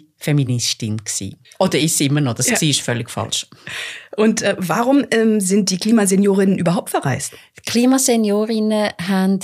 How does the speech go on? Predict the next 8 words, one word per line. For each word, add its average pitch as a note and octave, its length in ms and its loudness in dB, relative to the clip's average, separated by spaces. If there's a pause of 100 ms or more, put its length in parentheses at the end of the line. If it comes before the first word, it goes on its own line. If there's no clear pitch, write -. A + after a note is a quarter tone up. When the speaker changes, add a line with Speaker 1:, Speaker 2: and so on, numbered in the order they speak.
(180)
Speaker 1:
die, F3+ 640 0
die E3 240 0
wichtige F#3 1120 -2
Idee F#3 360 0
gehabt, A#3+ 420 -2
zusammen F#3+ 360 2
mit E3+ 320 -2
Greenpeace, G#3 840 -2